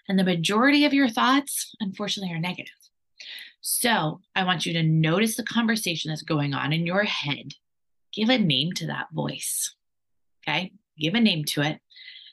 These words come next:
Scribble down those negative thoughts, crumple 'em up, throw 'em away, and move forward. Um, I sometimes give, I, it's Felicia, like,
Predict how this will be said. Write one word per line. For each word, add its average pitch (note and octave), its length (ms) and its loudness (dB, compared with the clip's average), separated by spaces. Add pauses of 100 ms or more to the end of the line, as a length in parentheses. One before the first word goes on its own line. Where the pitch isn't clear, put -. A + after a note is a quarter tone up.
(680)
Scribble - 640 0
down G3 340 2
those F#3+ 460 4
negative F3 460 0
thoughts, D#3 380 -4 (280)
crumple E3 280 -2
'em D#3+ 120 2
up, F#3 160 -2 (360)
throw D#3+ 200 -4
'em F#3 100 0
away, D#3 480 0
and D#3 180 -2
move C#3+ 160 -2 (140)
forward. - 480 -8 (500)
Um, D3+ 300 -2 (100)
I D3+ 180 0
sometimes D#3+ 360 -2
give, C#3+ 160 -4 (320)
I, C#3 200 -2 (100)
it's D3+ 400 -4
Felicia, D3 580 2
like, D#3+ 260 -4